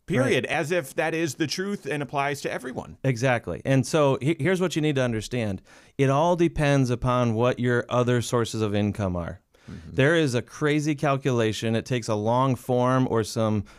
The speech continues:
Speaker 1: fancy software to, to come up with the number here. But basically what it's doing is it's taking all of your other sources of income, like your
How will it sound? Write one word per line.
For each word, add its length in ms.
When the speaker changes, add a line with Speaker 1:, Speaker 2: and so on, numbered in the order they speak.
Speaker 1:
fancy 520
software 680
to, 280
to 140
come 260
up 100
with 140
the 80
number 300
here. 260
But 260
basically 480
what 160
it's 140
doing 340
is 180
it's 160
taking 320
all 360
of 100
your 160
other 180
sources 300
of 140
income, 420
like 320
your 300